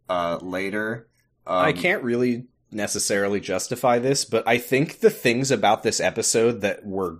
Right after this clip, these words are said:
Speaker 2: good the fact that they were surrounded by things that just didn't work for me at all actually made it more <laughs> frustrating to watch.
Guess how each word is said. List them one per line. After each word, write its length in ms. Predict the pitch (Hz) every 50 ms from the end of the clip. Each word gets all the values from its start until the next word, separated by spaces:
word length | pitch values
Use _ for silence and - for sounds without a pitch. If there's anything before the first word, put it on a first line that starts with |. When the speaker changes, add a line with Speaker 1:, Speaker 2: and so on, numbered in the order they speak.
| - -
Speaker 2:
good 540 | 90 85 87 95 113 123 160 208 202 - _ _ _ _ _ _ _ _ _
the 140 | 98 113 120
fact 520 | - - - - 120 117 135 - - -
that 140 | - 160 151
they 140 | 131 123 120
were 140 | 117 120 117
surrounded 580 | - - - 101 92 87 90 95 98 107 98
by 120 | 101 107 101
things 340 | - - 107 101 110 110 -
that 180 | 107 92 -
just 300 | - - 85 - - -
didn't 260 | - 190 180 95 85
work 220 | 78 87 87 - -
for 120 | - 113
me 140 | 110 117 120
at 60 | 123 123
all 180 | 123 131 135 -
actually 380 | 95 101 - - - 120 117 113
made 220 | 113 113 110 104
it 140 | 104 - 87
more 480 | 92 90 90 92 90 92 95 101 101
<laughs> 0 |
frustrating 760 | - - - 101 98 - - - 147 - - 185 143 139 139 135
to 140 | - 131
watch. 580 | 104 92 87 92 104 139 - - - - -